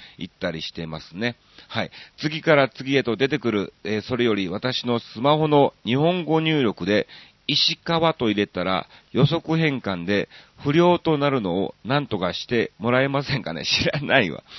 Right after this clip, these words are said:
はい。僕のもそうなりますよ。うん。えー、僕のも、えー、そうなりますね。うん。あれ、いいんじゃないですか？ね。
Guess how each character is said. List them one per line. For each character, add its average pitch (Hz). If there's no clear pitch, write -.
は -
い。 90
僕 190
の 220
も 139
そ 120
う -
な 90
り 82
ま 78
す -
よ。 71
う 92
ん。 78
え 98
ー、 104
僕 123
の 165
も、 104
え 80
ー、 -
そ 110
う 110
な 113
り 120
ま 117
す 78
ね。 87
う 110
ん。 113
あ 123
れ、 165
い 165
い 311
ん 269
じ 135
ゃ 92
な 110
い 113
で 73
す -
か？ 175
ね。 180